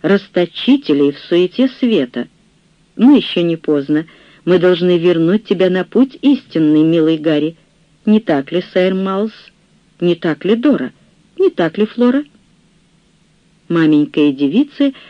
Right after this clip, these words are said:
возводят глаза к потолку. «Да, не вернут на путь истинный милого заблудшего по весу. Вот только чья лепта будет больше?»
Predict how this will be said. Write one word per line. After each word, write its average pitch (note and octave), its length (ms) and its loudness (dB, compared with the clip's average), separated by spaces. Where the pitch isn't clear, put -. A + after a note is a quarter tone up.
возводят D#3+ 720 -2
глаза D3 440 -2
к - 120 -20
потолку. D3+ 680 -6
«Да, D3+ 480 -2
не D#3+ 200 0
вернут F#3 500 -2
на A#3+ 120 2
путь C#4 280 -4
истинный F3 560 0
милого E3 400 0
заблудшего D3+ 640 -4
по D#3 160 -6
весу. C#3+ 400 -6
Вот A#3+ 200 -2
только A#3+ 540 0
чья A3+ 400 -2
лепта A#3+ 480 -2
будет D3 380 -4
больше?» D3 540 -4